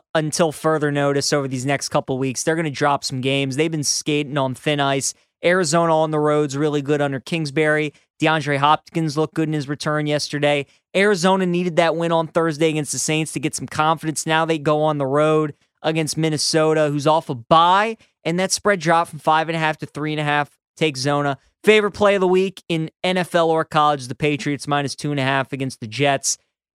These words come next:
Home loss in prime time, going on the road, playing the Jets. Belichick has a chance to be the second winningest coach of all time, and there's no team you'd rather do it against in New York. I think Mac Jones plays really well this week. The defense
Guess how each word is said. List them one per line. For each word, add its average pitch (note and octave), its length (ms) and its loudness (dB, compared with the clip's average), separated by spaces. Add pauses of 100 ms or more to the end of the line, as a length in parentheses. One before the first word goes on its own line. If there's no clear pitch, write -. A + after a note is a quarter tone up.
(220)
Home A3 320 4
loss F#3+ 500 4 (140)
in G3 200 -2
prime F3 380 0
time, D#3 460 -2
going E3 400 0
on E3 200 0
the D#3 120 -2
road, D3 580 0
playing D#3+ 340 -2
the D#3 80 -2
Jets. C#3+ 580 0 (360)
Belichick E3 560 2 (360)
has D3+ 200 0
a C#3 60 -10
chance D#3+ 340 -4
to - 60 -10
be D3 100 -6
the C#3 80 -6
second E3 380 -2
winningest D#3 400 -4
coach D3+ 280 -2
of B2+ 80 -6
all C#3 200 0
time, C3+ 520 0 (240)
and C#3 120 -4
there's C3+ 160 -2
no D3+ 140 0
team D3 260 -4
you'd C#3 80 -4
rather C#3+ 240 2
do C#3 200 -2
it C#3+ 60 -2
against C#3 320 -4
in C3+ 140 -2
New C3 100 -2
York. C3+ 460 0 (220)
I E3 120 4
think F3 140 -2
Mac D#3+ 240 0
Jones D3+ 340 -2
plays D3 300 -4
really D#3 240 -2
well D3 240 2
this C#3+ 200 -4
week. D3+ 300 -2
The C3 60 -4
defense D#3 720 -2